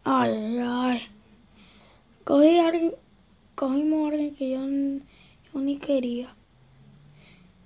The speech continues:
Stephen Curry. Ay, cremo.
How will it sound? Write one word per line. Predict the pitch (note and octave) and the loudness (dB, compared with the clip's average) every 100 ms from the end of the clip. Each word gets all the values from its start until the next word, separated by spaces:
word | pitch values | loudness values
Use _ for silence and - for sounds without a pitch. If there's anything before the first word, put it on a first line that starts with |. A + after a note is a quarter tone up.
| _ _ _ - | _ _ _ -16
Stephen | - A#4 B4 B4 E4+ F4 D4+ C#4+ | 4 8 10 10 10 10 10 6
Curry. | - G4+ A4+ B4 A#4+ G4+ E4 A#3+ - - - - - - _ - F3+ - - - _ - F#3 F3+ _ G3 - _ _ _ _ _ A3 - _ - _ - | 4 8 10 12 12 12 10 6 -2 -20 -20 -20 -20 -20 _ -20 -20 -20 -20 -20 _ -20 -20 -20 _ -20 -20 _ _ _ _ _ -20 -20 _ -20 _ -2
Ay, | E4+ F4+ G#4+ A4+ - | 6 8 10 8 8
cremo. | E4+ F#4 A4+ A4+ G#4 G4 D4+ A3 | 8 10 12 12 12 10 10 4